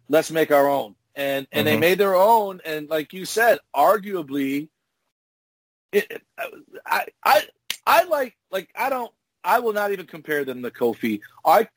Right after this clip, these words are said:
Speaker 1: I say Kofi, Edge and Christian, Dudley's, uh, Hardy's, those are all at-,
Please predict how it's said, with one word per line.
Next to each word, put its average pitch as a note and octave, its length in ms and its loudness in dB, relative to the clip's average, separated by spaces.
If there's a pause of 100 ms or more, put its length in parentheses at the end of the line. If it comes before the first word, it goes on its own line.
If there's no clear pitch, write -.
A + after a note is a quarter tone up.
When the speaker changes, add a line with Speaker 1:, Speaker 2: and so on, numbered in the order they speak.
Speaker 1:
I F#3+ 180 4
say A3 300 -8
Kofi, G3+ 680 -8
Edge F3+ 240 -2
and F3+ 140 -16
Christian, F#3 460 -8
Dudley's, E3+ 680 2 (500)
uh, C3+ 240 4
Hardy's, F3+ 580 -2 (540)
those A#3+ 280 0
are G#3+ 80 4
all G3+ 340 4
at-, G#3+ 240 -2